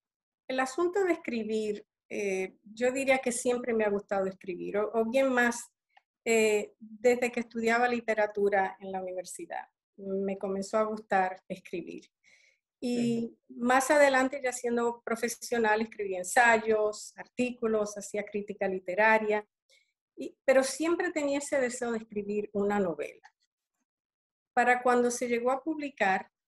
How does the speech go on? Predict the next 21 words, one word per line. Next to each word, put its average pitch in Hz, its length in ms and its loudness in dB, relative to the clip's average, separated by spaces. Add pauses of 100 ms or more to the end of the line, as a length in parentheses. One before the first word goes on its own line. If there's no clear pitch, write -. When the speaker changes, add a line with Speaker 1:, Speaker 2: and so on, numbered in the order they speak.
(180)
Speaker 1:
esta 208 280 -4
novela, 196 400 0
El 190 80 -8
cambio 196 260 -2
de 202 60 0
las 202 160 -4
estaciones, 190 800 -8 (840)
ya 240 380 4
hacía 269 320 2
más 240 260 0
de 220 120 -2
una 233 280 0
década 214 560 -2 (380)
que 196 200 -4
yo 196 200 0
había 190 280 2
comenzado 190 460 -4
a 185 40 0
escribirla, 190 680 -8 (840)
pero, 226 540 6 (880)
mm, 226 340 -2